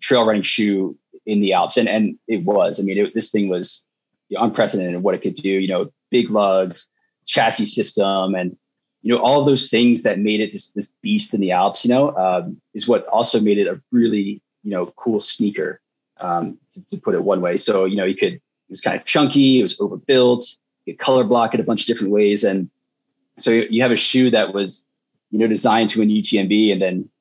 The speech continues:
it ends up winning G Q sneaker of the year. And I think it goes back to that authentic-, authenticity and, and performance, right? It was,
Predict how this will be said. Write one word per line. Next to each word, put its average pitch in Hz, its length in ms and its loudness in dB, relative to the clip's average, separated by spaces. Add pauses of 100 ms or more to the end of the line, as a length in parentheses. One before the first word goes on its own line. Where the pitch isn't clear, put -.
(180)
it 92 120 -8
ends 95 260 -2
up - 120 -2
winning 95 220 -2
G 95 160 -4
Q 98 160 -6
sneaker 92 300 -4
of 90 60 0
the 92 80 -4
year. 98 180 0
And 101 80 0
I 98 60 -2
think 113 260 -2 (400)
it - 60 -18
goes 123 160 2
back 113 180 2
to - 100 -6
that 104 140 2
authentic-, 101 380 -4 (160)
authenticity 101 580 -2
and, 95 100 -4
and 95 160 -8
performance, 101 600 -4
right? 98 180 2
It 98 80 0
was, 92 260 -6